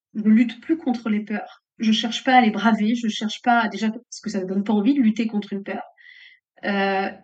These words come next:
mais c'est surtout que j'ai, j'ai appris à l'aimer. J'ai appris à comprendre ses messages. J'ai appris à, à traduire, euh, ce qu'elle voulait me dire. Et, et je me suis aperçue en faisant un exercice très simple. J'ai comparé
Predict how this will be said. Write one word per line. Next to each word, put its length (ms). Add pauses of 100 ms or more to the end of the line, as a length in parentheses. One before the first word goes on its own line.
mais 140
c'est 140
surtout 260
que 80
j'ai, 200
j'ai 120
appris 280
à 40
l'aimer. 300 (640)
J'ai 300
appris 460 (100)
à 240
comprendre 360
ses 160
messages. 500 (360)
J'ai 200
appris 600
à, 280 (400)
à 100
traduire, 720 (460)
euh, 580 (240)
ce 100
qu'elle 180
voulait 180
me 100
dire. 240 (800)
Et, 680
et 80
je 100
me 40
suis 200
aperçue 400
en 60
faisant 160
un 40
exercice 460
très 220
simple. 420 (460)
J'ai 200
comparé 600